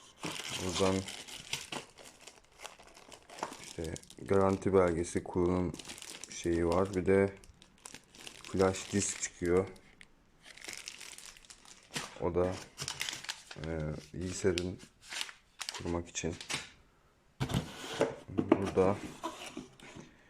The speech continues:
bir güç kablosu çıkıyor.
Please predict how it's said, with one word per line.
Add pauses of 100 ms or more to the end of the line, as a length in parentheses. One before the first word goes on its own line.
(800)
bir
güç
kablosu
çıkıyor.